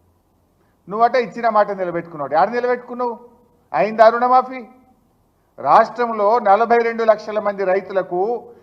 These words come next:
ముప్పై ఒక్క వేల కోట్ల రూపాయలు రుణమాఫీ జరిగేది ఉంటే, మీరు చేసింది నీ ముఖానికి పదిహేడు వేల కోట్లు.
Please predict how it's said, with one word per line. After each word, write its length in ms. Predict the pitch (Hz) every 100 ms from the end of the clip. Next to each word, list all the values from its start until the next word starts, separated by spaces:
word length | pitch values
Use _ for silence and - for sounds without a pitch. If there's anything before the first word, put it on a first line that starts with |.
| _
ముప్పై 400 | 147 185 233 220
ఒక్క 220 | 226 226
వేల 260 | 262 254 247
కోట్ల 320 | 233 240 233
రూపాయలు 380 | 220 220 220 220
రుణమాఫీ 440 | 208 220 214 202
జరిగేది 420 | 185 190 185 185 170
ఉంటే, 560 | 170 240 269 - - -
మీరు 200 | 151 202
చేసింది 560 | 208 196 180 226 233 240
నీ 120 | 220
ముఖానికి 420 | 185 180 208 226
పదిహేడు 400 | 233 180 170 175
వేల 140 | 160 156
కోట్లు. 540 | 151 175 175 180 -